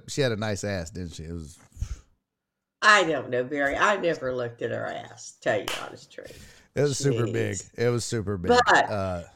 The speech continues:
Speaker 2: but I would have
Speaker 1: yeah.
Speaker 2: never tried to stop you because, you know,
Speaker 1: Yeah.
Speaker 2: you would have just
Speaker 1: Yeah.
Speaker 2: like any kid, you would have said, "Well, I'm gonna do it anyway." So,
Speaker 1: Hundred percent. Hundred percent.
Speaker 2: live and learn.
Speaker 1: Uh, but I definitely might have listened to you if you told me, "Don't buy a house with her, you dumbass.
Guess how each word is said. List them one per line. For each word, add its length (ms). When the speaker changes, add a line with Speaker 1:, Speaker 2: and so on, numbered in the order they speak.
Speaker 2:
but 540
I 120
would 220
have 100
Speaker 1:
yeah. 60
Speaker 2:
never 260
tried 280
to 60
stop 420
you 280
because, 640
you 80
know, 200
Speaker 1:
Yeah. 60
Speaker 2:
you 80
would 180
have 220
just 200
Speaker 1:
Yeah. 60
Speaker 2:
like 200
any 240
kid, 420
you 160
would 140
have 120
said, 480
"Well, 160
I'm 140
gonna 160
do 180
it 100
anyway." 600
So, 80
Speaker 1:
Hundred 200
percent. 260
Hundred 220
percent. 200
Speaker 2:
live 240
and 100
learn. 540
Speaker 1:
Uh, 260
but 160
I 80
definitely 520
might 200
have 120
listened 280
to 80
you 140
if 100
you 60
told 220
me, 80
"Don't 320
buy 240
a 40
house 360
with 140
her, 140
you 160
dumbass. 920